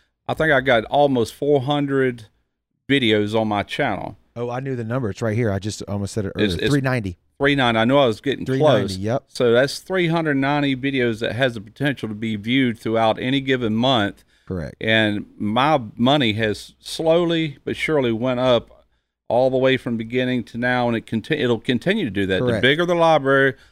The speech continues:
Speaker 1: the more money. And, uh, as far as subs, that's great, you know, but it's just too bad that I don't get two hundred forty-eight thousand views on every video that comes out.
Speaker 2: Right.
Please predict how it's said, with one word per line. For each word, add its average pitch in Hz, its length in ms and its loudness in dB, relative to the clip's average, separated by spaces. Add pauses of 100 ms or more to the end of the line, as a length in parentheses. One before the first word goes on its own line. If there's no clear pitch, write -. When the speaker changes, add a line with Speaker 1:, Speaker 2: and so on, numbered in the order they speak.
(140)
Speaker 1:
the 104 80 -4
more 117 280 0
money. 120 500 0 (360)
And, 113 340 0
uh, 110 180 6
as 110 200 2
far 202 240 4
as 127 100 0
subs, 151 420 2
that's 151 240 2
great, 120 580 0 (100)
you 120 180 -2
know, 127 160 2
but 113 140 -2
it's 104 180 -4
just 135 280 -2
too 139 180 -4
bad 120 320 2
that 110 100 0
I 107 80 2
don't 110 180 -2
get 110 220 -8
two 127 200 -6
hundred 113 360 -4
forty-eight 110 420 -4
thousand 98 400 0
views 139 360 0
on 110 160 0
every 104 200 -2
video 107 260 -2
that - 160 -10
comes 110 260 -4
out. 147 180 2
Speaker 2:
Right. 90 180 -8